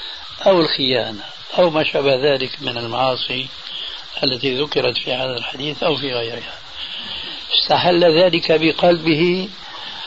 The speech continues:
فهو في جهنم ومع المنافقين. لا، استحله عمليا. إذن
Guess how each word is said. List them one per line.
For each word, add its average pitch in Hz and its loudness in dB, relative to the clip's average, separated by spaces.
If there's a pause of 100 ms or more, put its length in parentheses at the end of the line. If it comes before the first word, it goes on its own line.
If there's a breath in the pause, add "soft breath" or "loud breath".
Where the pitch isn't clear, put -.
(200 loud breath)
فهو 151 6
في 147 4
جهنم 131 2 (300)
ومع 139 4
المنافقين. 120 0 (1300 loud breath)
لا، 170 8 (120)
استحله 151 4
عمليا. 151 2 (920 loud breath)
إذن 170 4